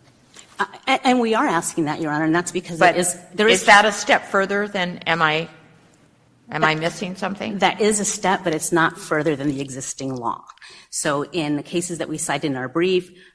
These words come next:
Speaker 1: Collins versus Woman Care, Brunetti versus Humane Society, and even in, in, in the courts, the court said, this court, the Ninth Circuit, that when the private actors essentially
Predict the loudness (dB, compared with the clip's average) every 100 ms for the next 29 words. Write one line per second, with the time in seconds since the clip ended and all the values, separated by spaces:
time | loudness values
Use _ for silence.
0 | _ -2 2 4 2 0 -4 -4 -4 0
1 | 2 2 0 -6 -6 -6 -10 -8 -2 0
2 | 0 0 -4 -4 -8 -4 -2 0 0 -2
3 | -8 -4 -4 -4 -6 -12 -16 -20 _ 0
4 | 2 2 0 2 2 0 0 0 0 -2
5 | -18 -20 -20 -20 -20 -14 -10 -10 -8 -6
6 | -8 -2 0 0 0 -4 -4 -4 -12 -8
7 | -2 -2 0 -2 0 -2 -4 -4 -4 -4
8 | -4 -4 -2 -2 -2 -4 -6 -10 -10 -16
9 | -18 -20 -20 -20 _ _ -6 0 2 4
10 | 2 0 -4 -6 -4 -4 -4 -8 -8 -12
11 | -12 -16 -18 -12 -12 -12 _ -10 -4 -4
12 | -4 -8